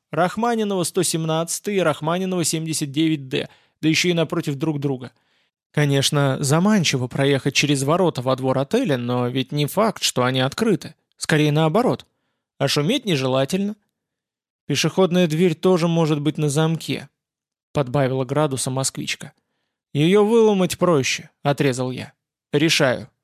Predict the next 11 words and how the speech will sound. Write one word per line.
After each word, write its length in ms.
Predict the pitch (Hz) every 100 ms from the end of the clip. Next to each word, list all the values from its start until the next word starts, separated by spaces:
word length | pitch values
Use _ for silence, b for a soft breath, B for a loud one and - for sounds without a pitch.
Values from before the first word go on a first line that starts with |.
| -
Линна 340 | 143 214 208
за 180 | 165 175
мной, 320 | 156 143 139
идём 220 | 135 180
сверху, 460 | 165 143 143 131 139
ищем 280 | 135 - 151
тропу. 440 | - 151 - - - _ _ _ _ -
Юлий, 380 | 147 170 127 127
ты 200 | 165 190
жди 260 | 156 185
рядом, 440 | 175 160 127 123